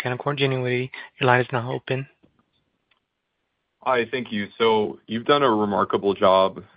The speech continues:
Speaker 2: building out the platform in the past couple of years. Uh, I just wanna ask broadly, how would you describe V M demand at the moment? How cyclical is this? How secular is this? And then why do you view V M foundational? And then how can you leverage that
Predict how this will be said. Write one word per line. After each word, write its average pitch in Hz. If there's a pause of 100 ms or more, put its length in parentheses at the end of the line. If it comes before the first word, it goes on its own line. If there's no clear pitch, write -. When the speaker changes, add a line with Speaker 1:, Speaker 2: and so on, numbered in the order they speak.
(120)
Speaker 2:
building 95
out 95
the 101
platform 92
in 90
the -
past 90
couple 98
of 95
years. 95 (760)
Uh, 92
I 113
just 135
wanna 117
ask 95 (180)
broadly, 92
how 98
would 101
you 107
describe 95 (280)
V 98
M 95
demand 92
at -
the 98
moment? 92
How 107 (100)
cyclical 98
is 87 (100)
this? 92 (100)
How 92
secular 92
is 87
this? 90 (120)
And 92
then 92 (500)
why 208
do 214
you 208
view 202 (100)
V 95
M 92
foundational? 95
And 104
then 92
how 95
can 101
you 95
leverage 90
that 87